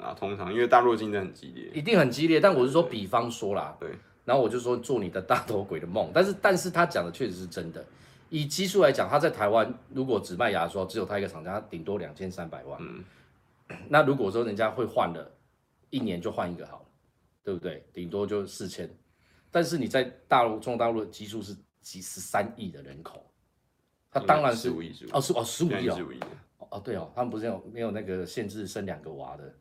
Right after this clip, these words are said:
Speaker 1: 对，要，现在已经很危险了，因为大陆，其实中共目前大陆那边的体质现在也开始出现很严重的变化。
Speaker 2: 啊？体质为什么变化？
Speaker 1: 极，极度老，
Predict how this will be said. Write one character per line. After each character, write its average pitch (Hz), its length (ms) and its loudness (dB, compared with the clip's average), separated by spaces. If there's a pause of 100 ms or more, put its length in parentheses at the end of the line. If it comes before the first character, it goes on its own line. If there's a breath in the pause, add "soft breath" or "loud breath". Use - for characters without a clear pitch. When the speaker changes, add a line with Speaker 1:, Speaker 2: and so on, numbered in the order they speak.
(140)
Speaker 1:
对， 92 300 -2
要， 104 220 2 (200)
现 120 180 -4
在 120 220 4
已 107 80 -10
经 110 160 -4
很 98 100 -4
危 87 140 -2
险 82 200 -6
了， 65 120 -12
因 90 80 -8
为 101 280 0
大 110 240 4
陆， 110 220 0 (180)
其 110 200 -4
实 120 180 2 (220)
中 135 160 0
共 135 140 6
目 135 180 2
前 101 240 -4
大 120 160 8
陆 117 100 0
那 113 200 0
边 104 260 -2
的 78 380 -2 (460 soft breath)
体 95 220 -10
质 92 240 -8
现 107 120 -2
在 107 120 0
也 92 40 -2
开 98 140 -4
始 90 120 -4
出 90 140 -8
现 92 220 -2
很 160 140 -12
严 85 140 -10
重 87 160 -8
的 73 60 -12
变 73 140 -10 (120)
化。 104 120 2
Speaker 2:
啊？ 285 260 8
体 101 180 -6
质 101 160 0
为 151 60 6
什 113 40 2
么 98 80 0
变 110 280 -2
化？ - 140 -10
Speaker 1:
极， 107 200 -10
极 107 60 -14
度 123 220 -2
老， 71 340 -4